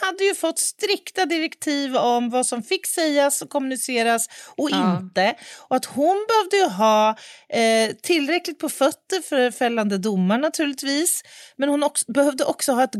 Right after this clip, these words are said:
Speaker 1: go. För att det här innebar
Speaker 2: Mm.
Speaker 1: ju att så fort åtalet var inlämnat så skulle det ju nu vara känt var informationen och en stor del av bevisningen kom ifrån. Så det här var ett superkänsligt läge.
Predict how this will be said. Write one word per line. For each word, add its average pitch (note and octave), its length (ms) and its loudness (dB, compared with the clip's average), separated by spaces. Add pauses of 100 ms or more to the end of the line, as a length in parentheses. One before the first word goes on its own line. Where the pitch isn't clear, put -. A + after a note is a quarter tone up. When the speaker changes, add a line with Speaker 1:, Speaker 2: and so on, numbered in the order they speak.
(120)
Speaker 1:
go. E3 520 2 (540)
För D4 80 4
att C#4+ 220 0
det A#3+ 140 0
här F4+ 320 0
innebar C4 320 4
Speaker 2:
Mm. E4 140 4
Speaker 1:
ju C#4 60 2
att B3 120 0
så C4+ 120 -2
fort - 420 0
åtalet C4 540 0
var C#4 60 -2
inlämnat B3 540 -2
så B3+ 120 -6
skulle B3 480 -2
det A#3 80 -4
ju B3 100 -4
nu A3 200 0
vara G#3+ 120 -2
känt B3+ 640 -2
var G3+ 260 2
informationen G3+ 800 -2
och G3 160 -6
en G#3 80 -4
stor G#3 240 -4
del F#3+ 160 -4
av F#3 100 0
bevisningen G3 580 -4
kom G4+ 360 -2
ifrån. E3+ 540 -6 (420)
Så - 120 -8
det B3 80 2
här E4 180 0
var G#4 60 -4
ett - 80 -6
superkänsligt F#4+ 920 -4
läge. - 400 -8